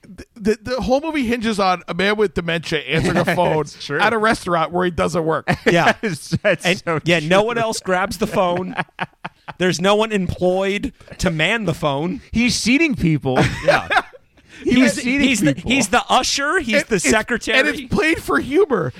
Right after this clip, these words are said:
Speaker 1: Not like, no one's like, "Where'd Agrippa go?" He just wanders off and no one cares.
Speaker 2: No. They want
Speaker 3: No.
Speaker 2: him to wander into traffic, like Darlene Harris. All right, so she gets a number,
Speaker 1: Who,
Speaker 2: uh,
Speaker 1: who's hit by a truck and lives.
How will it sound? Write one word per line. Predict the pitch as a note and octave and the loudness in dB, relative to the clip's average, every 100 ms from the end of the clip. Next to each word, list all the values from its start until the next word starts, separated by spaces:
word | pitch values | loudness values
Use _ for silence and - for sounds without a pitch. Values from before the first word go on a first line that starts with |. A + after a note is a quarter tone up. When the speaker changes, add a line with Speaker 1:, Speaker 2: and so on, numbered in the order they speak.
| A3 | -4
Speaker 1:
Not | A#3 D4+ G#4+ | 2 2 2
like, | E4 B3+ - - | 0 -2 -16 -4
no | G#3+ D4 | 2 2
one's | B4 - | 2 0
like, | A4+ | -2
"Where'd | A#3 C#4 A#4+ | 0 0 0
Agrippa | D4 A4+ - | 2 2 2
go?" | B3 G#3 | 2 2
He | A#3 | 0
just | G4 G4+ | -4 -8
wanders | B3+ C#4 G4+ G#4+ E4+ | -4 -2 0 0 2
off | D4+ D4 | 0 0
and | A3+ A#3+ | -8 -2
no | C4+ C#4 | 0 0
one | - E4 A#3 | -2 -10 -10
cares. | - C#4 - - - G#4 | -6 -4 -4 -6 -8 -8
Speaker 2:
No. | D3+ A#3+ G4 G#4 E3+ A2 - _ | -4 0 2 2 0 -4 -12 _
They | E3 | 0
want | F#3 C4+ | 2 2
Speaker 3:
No. | |
Speaker 2:
him | C#4 | 0
to | A#3+ | 0
wander | A3 A3+ A3 | 0 0 0
into | F#3+ | 0
traffic, | C#3+ D3+ F3+ E4+ A2+ - - - - - - | 0 0 0 -2 -6 -10 -12 -18 -18 -18 -8
like | C#3+ C#3 | -4 0
Darlene | F3 G3 D#3+ | 0 0 0
Harris. | E3+ C4+ - - - - _ _ _ _ _ _ _ _ - B3+ G3+ | -2 -4 -8 -10 -20 -20 _ _ _ _ _ _ _ _ -20 -20 -4
All | D3+ | 0
right, | C#3 A#2 | 0 0
so | E3 D3+ | 0 0
she | F3+ | 0
gets | G3 | -2
a | G#3+ | -2
number, | G3+ G3 G3+ G3 - - - | -2 0 2 0 -4 -14 -8
Speaker 1:
Who, | E4+ | -2
Speaker 2:
uh, | - - - | 0 0 -2
Speaker 1:
who's | F#4 | -2
hit | - G#4+ - | 2 2 2
by | D4 | 0
a | C4 | 0
truck | - A#3+ A#3 F#3+ - _ | -2 0 0 -2 -8 _
and | G3+ E3 D3+ | -6 -4 -4
lives. | A#2 G2+ - | -6 -8 -12